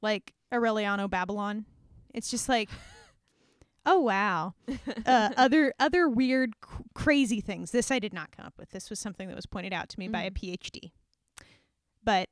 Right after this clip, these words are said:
Speaker 1: uh, the thing that the colonel makes is little gold fishes
Speaker 2: Mm-hmm.
Speaker 1: that slowly lose their, like, value as this thing that is a sign of freedom and a sign of subterfuge and becomes, like, this historic relic with no significance.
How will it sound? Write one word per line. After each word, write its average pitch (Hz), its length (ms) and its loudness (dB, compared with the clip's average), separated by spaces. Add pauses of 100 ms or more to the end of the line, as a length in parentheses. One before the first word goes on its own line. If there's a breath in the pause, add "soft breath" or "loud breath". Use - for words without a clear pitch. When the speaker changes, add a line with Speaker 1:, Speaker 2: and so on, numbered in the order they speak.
Speaker 1:
uh, 180 280 -4 (720)
the 233 120 2
thing 226 280 0
that 214 220 -2
the 214 100 -4
colonel 208 360 0
makes 180 680 -4
is 214 200 0
little 214 260 0
gold 196 300 -2
fishes 269 760 -6
Speaker 2:
Mm-hmm. 214 220 -16 (240 loud breath)
Speaker 1:
that 226 160 -4
slowly 220 640 0
lose 208 420 -4
their, 196 460 -2 (240)
like, 190 180 -8
value 185 500 -4
as 175 140 -8
this - 240 -8
thing 190 240 -6
that 185 140 -4
is 180 340 -6 (920 soft breath)
a 220 100 0
sign 180 260 -6
of 180 80 -10
freedom 294 440 2
and 220 140 -2
a 196 60 -6
sign 208 260 -4
of 185 100 -6
subterfuge 208 680 -2
and 208 100 -4
becomes, 196 360 -6
like, 185 160 -2
this 185 160 -6
historic 190 520 -4
relic 175 380 -2
with 190 160 -8
no 180 160 -4
significance. 214 840 -6